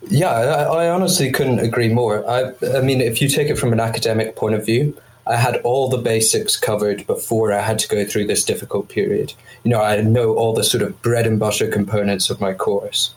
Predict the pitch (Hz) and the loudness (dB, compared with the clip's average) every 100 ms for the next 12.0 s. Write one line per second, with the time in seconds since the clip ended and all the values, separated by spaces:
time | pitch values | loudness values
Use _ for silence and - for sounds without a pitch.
0 | - - - - - 117 - 165 143 123 | -14 -20 -20 -20 -4 0 2 2 2 0
1 | 113 143 123 117 104 101 123 120 - 95 | 2 2 2 2 0 0 0 0 0 -2
2 | - 104 110 123 120 113 104 - 117 104 | -2 -2 0 0 -2 -2 -2 -4 -2 -2
3 | - 101 104 - - - - - 131 - | -2 -4 -6 -8 -20 -20 -20 -4 -2 0
4 | 214 131 120 117 - 123 117 110 113 110 | 0 2 0 -2 -2 0 0 0 2 2
5 | 110 101 113 117 110 110 - 107 98 98 | 0 2 2 2 2 0 0 0 0 0
6 | - 104 101 101 - - - - - 98 | 0 0 0 0 -2 -8 -18 -8 -2 -2
7 | 95 - 104 - - 98 98 98 95 101 | -2 -2 -2 -2 -2 -2 0 -2 -4 -4
8 | - - 95 98 98 - - - - 98 | -2 0 0 0 0 -2 -4 -2 -2 0
9 | 101 - - - - - - 117 - 151 | -2 -4 -12 -20 -20 -6 -2 0 2 0
10 | 147 120 104 113 - - 110 110 107 98 | 2 0 0 -2 -2 -2 -2 0 -2 -2
11 | 104 95 101 95 90 151 151 - - | -2 0 -2 -2 -2 -4 -4 -4 -6